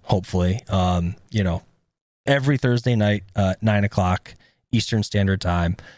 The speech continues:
on twitch dot T V slash Dubfire thirty-three, you can hang out and, uh, check out the, the live recording of the, of,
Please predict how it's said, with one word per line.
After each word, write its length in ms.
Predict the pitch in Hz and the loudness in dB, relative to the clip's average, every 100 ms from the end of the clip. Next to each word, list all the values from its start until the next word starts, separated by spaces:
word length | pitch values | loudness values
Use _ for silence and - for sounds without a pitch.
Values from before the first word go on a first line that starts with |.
| _ _ _ | _ _ _
on 260 | 101 92 95 | 0 0 0
twitch 260 | - 104 - | 0 -2 -2
dot 180 | 104 | -6
T 120 | - 101 | 0 0
V 100 | 101 | 0
slash 260 | - 95 | 0 -2
Dubfire 420 | - 101 113 101 | 0 -2 0 0
thirty-three, 420 | 98 101 95 127 233 | 2 0 2 2 4
you 160 | 127 | 2
can 260 | 98 85 76 | 0 -4 -4
hang 260 | - 95 | -2 0
out 180 | 90 101 | 0 0
and, 220 | 92 87 | 0 0
uh, 200 | 87 85 | 0 0
check 220 | 82 - 110 | -2 -2 0
out 300 | 104 95 - | 0 -2 -2
the, 160 | 107 | 0
the 120 | 101 104 | 2 2
live 260 | 90 98 | 2 2
recording 300 | 101 107 101 | 0 0 2
of 100 | 101 | 0
the, 120 | 107 | 0
of, 300 | 98 107 110 | 2 0 -2